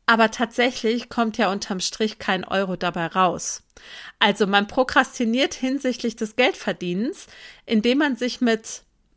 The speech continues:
mega geilen und super interessanten, aber diesbezüglich unwichtigen Tätigkeiten ganz doll ablenkt.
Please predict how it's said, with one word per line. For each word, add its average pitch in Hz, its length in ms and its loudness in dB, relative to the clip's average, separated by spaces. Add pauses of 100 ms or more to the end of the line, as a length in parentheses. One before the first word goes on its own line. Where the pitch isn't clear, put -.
(100)
mega 202 420 4
geilen 196 480 4
und 190 200 -4
super 220 320 2
interessanten, 226 880 0
aber 208 420 4 (640)
diesbezüglich 247 800 0
unwichtigen 220 580 0
Tätigkeiten 190 920 -2 (380)
ganz 196 340 0
doll 180 280 2
ablenkt. - 640 -10